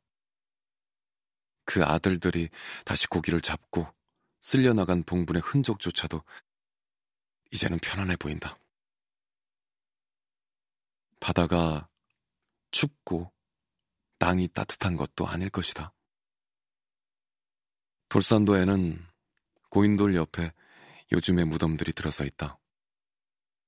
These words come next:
신석기 이래로 죽음의 수만 년이 봄볕 속에서 나란히 포개져 있다. 사람들이 죽어서 수만 년 지층의 켜처럼 가지런히 누워있다.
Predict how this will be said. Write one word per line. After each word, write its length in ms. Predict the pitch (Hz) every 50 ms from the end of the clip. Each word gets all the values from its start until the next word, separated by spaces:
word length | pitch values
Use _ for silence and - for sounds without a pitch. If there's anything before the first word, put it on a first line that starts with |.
| _ _
신석기 720 | - - - - 156 147 123 135 127 - - - 104 92 90
이래로 520 | 90 87 82 78 85 82 80 78 73 76 - _ _ _ _ _ _ _ _ _ _ _ _ _
죽음의 400 | - - - - - 92 90 87
수만 440 | 82 - - - 120 117 107 101 98
년이 280 | 92 85 82 85 82 82 - - - - - _
봄볕 340 | - 101 101 98 - 107 98
속에서 400 | - - 87 - 82 78 - 80
나란히 380 | 76 73 73 71 76 76 80
포개져 420 | - - - - - - - - 78
있다. 300 | 73 - - 87 87 - _ _ _ _ _ _ _ _ _ _ _ _ _ _ _ _ _ _ _ _ _ _ _ _ _ _ _ _ _ _ _ _ _ _ _ _ _
사람들이 520 | - - - 92 87 85 85 80 80 87 85
죽어서 640 | - - - 82 - 87 78 - - 90 85 76 - _ _ _ _ _ _ _ _ _ _ _ _ _ _ _ _ _ _ _ _ _
수만 540 | - - - - - 131 123 113 101 95 92
년 260 | 92 90 85 80 78 - _ _ _ _ _ _
지층의 480 | - - - - - - - 95 90 82 -
켜처럼 560 | - - - 110 - - - 95 92 87 92 - - _ _ _ _ _ _
가지런히 520 | - - - - - 92 85 85 82 82 80
누워있다. 500 | 80 80 80 76 76 - - 80 76